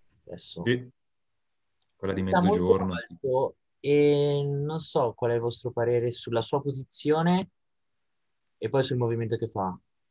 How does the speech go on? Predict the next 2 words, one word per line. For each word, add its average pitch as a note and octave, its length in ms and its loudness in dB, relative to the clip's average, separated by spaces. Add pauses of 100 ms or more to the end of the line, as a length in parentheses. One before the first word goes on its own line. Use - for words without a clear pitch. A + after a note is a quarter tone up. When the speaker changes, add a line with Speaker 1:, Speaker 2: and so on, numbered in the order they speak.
(3750)
Speaker 1:
Vi C#3+ 120 4
ricordate D#3 1080 6